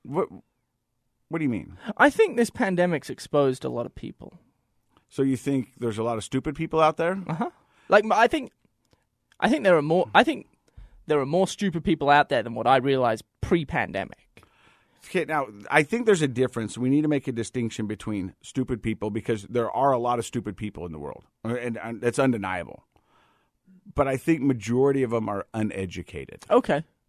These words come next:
Speaker 2: So stupid's probably the wrong word, 'cause I, that's probably offensive. Uneducated people.
Speaker 1: Yeah.
Speaker 2: I think there are more uneducated people out there than I really ever re-, and here's the other thing. I am uneducated on topics as well.
Speaker 1: Oh, I, and see, that's what I was just gonna say. I am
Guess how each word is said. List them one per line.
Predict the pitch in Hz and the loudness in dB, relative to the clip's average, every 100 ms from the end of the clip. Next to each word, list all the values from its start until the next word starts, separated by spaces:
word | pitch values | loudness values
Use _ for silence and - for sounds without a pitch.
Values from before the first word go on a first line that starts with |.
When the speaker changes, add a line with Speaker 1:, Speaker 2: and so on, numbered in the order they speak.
| _ _ | _ _
Speaker 2:
So | - 208 196 | 4 6 6
stupid's | - - 262 226 | -2 -2 -2 -2
probably | - 208 165 | -2 0 0
the | 139 | -2
wrong | 131 123 | -2 -4
word, | 107 - - | -8 -10 -4
'cause | 156 | 0
I, | 156 - _ - | 0 -4 _ -8
that's | - - | -4 -2
probably | - 180 147 | 0 0 0
offensive. | 135 - - - - _ _ _ _ _ | -2 -8 -10 -14 -18 _ _ _ _ _
Uneducated | 208 220 208 165 - - - | 0 2 2 -2 -6 -10 -12
people. | - - - _ _ | -16 -16 -20 _ _
Speaker 1:
Yeah. | - 175 123 - | 0 2 2 2
Speaker 2:
I | |
think | 170 185 | 0 4
there | 180 | 4
are | 160 | 4
more | 170 202 240 | 2 2 4
uneducated | 226 208 180 175 175 156 | 4 2 -2 -4 -4 -2
people | 170 147 | -2 2
out | 143 143 | 2 2
there | 139 | 0
than | 120 127 | -2 0
I | 135 139 _ _ | 0 -2 _ _
really | - 147 165 175 151 - | -14 4 6 6 4 0
ever | 151 143 143 127 120 _ _ _ _ _ - | 0 2 0 0 -4 _ _ _ _ _ -2
re-, | 156 165 - | 0 0 0
and | - 220 | 0 4
here's | 285 359 | 2 2
the | 370 | 2
other | 226 190 | 2 0
thing. | 185 - - | -6 -4 8
I | 285 339 | 10 10
am | 214 | 6
uneducated | 196 208 196 165 196 170 143 | 2 4 2 2 2 2 2
on | 131 | 2
topics | 160 175 147 110 | 4 4 0 -10
as | - | -4
well. | 143 - - | -2 -2 4
Speaker 1:
Oh, | 175 | 8
I, | 185 208 | 10 8
and | 180 185 165 | 8 2 2
see, | 196 | 6
that's | 220 220 | 6 6
what | 180 | 4
I | |
was | 151 | 4
just | 139 - | 0 -2
gonna | 131 | -4
say. | - 156 | -2 -2
I | 101 175 | 2 2
am | 208 | 2